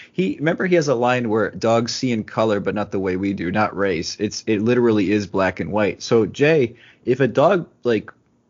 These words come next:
maybe it was, if it was dark dogs that was attacking our white dog, he would be racist against black dogs, you know, but, like, and, and a self,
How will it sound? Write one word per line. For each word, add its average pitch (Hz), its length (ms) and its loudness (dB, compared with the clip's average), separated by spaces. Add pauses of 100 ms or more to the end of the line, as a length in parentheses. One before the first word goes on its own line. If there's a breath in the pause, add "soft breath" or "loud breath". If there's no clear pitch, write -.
(140)
maybe 151 240 2
it 151 60 4
was, 135 160 2
if 123 180 -6
it 127 60 4
was 113 160 0
dark 113 400 0
dogs 107 320 0
that 107 100 -2
was 101 120 -6
attacking 120 520 0
our 95 160 -2
white 85 280 -6
dog, 90 260 -6
he 110 160 -2
would 107 240 -2
be 107 140 -4
racist 98 420 -4
against 98 440 -6
black 98 380 -2
dogs, 110 580 0
you 113 80 -4
know, 110 200 -4
but, 101 180 -6
like, 101 320 -4 (200 soft breath)
and, 117 160 -2
and 113 140 -2
a 107 60 2
self, 131 380 2